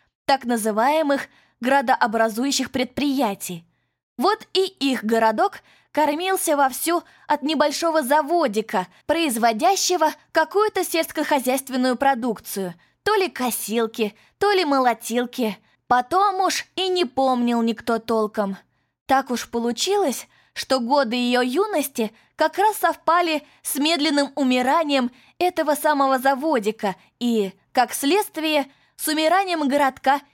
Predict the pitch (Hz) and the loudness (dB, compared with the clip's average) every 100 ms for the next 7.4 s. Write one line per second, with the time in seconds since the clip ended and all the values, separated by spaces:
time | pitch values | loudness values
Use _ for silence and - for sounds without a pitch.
0 | _ _ _ 277 277 240 226 233 339 370 | _ _ _ 0 2 2 0 2 4 4
1 | 339 269 269 _ _ 269 262 240 262 254 | 2 0 -6 _ _ 0 0 2 0 0
2 | 214 - 349 392 - 311 285 - - 294 | -4 -2 0 0 0 -2 -2 -6 -6 0
3 | 285 233 339 311 285 277 285 262 208 202 | 2 2 0 0 -2 -2 -2 -2 -2 -6
4 | 170 - _ _ _ _ - - 269 262 | -10 -16 _ _ _ _ -12 -2 0 2
5 | 349 403 381 320 - _ _ - 302 302 | 0 2 2 0 -6 _ _ -4 -4 0
6 | 311 339 392 320 277 233 269 285 269 240 | 2 4 2 2 0 2 0 0 -2 0
7 | 208 - 202 | -2 -2 -10